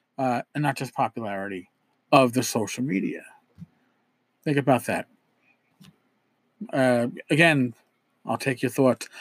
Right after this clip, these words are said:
I have pending voicemails from a prior episode where I was talking about how we as a community can support the community.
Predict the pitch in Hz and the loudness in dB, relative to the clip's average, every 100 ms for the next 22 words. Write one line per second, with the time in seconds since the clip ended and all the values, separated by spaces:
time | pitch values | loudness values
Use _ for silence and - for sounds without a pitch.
0 | - - - 180 196 214 - 247 226 226 | -20 -14 2 4 6 4 6 6 8 8
1 | 196 214 214 202 208 208 196 - - 196 | 10 8 8 6 8 8 6 -4 2 4
2 | 185 180 175 202 165 - 180 175 175 180 | 4 2 -2 -4 -8 -2 0 2 0 -2
3 | 180 180 185 180 180 185 _ _ _ _ | -6 -4 0 2 0 -4 _ _ _ _
4 | _ _ _ 160 143 139 139 - 151 165 | _ _ _ 2 4 2 0 -2 -2 0
5 | 147 147 156 156 175 165 147 - 147 151 | 0 4 4 6 6 6 4 0 2 4
6 | 147 135 123 117 - 147 170 _ _ _ | 2 -2 -8 -6 0 0 0 _ _ _
7 | 151 147 170 165 165 | -8 -2 0 2 -2